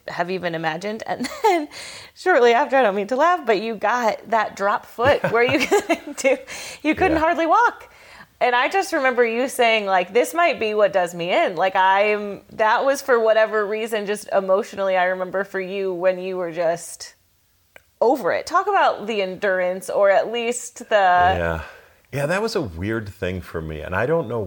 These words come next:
Speaker 2: why, but you know when you, you get hit with one thing, you get hit with another, and somehow y-, you, you,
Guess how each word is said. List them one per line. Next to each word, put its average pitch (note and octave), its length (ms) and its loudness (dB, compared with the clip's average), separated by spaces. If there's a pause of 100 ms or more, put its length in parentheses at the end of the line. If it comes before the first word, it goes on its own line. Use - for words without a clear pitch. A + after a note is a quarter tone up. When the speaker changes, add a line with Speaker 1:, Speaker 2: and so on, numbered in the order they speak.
Speaker 2:
why, E2 600 -2
but - 260 -2 (420)
you C#3+ 80 -8
know F3 100 -2
when F#3 160 -2
you, A2 280 -4
you G2+ 160 -6
get F2+ 200 -4
hit - 300 -6
with G#2+ 140 -6
one G2+ 240 -4
thing, G2 200 -6
you F#2+ 120 -8
get E2 160 -10
hit - 260 -6
with G2 140 -4
another, F2+ 360 -2
and E2 120 -8
somehow G2 680 -4 (420)
y-, - 100 -20 (100)
you, F#2+ 260 -12
you, F#2 340 -10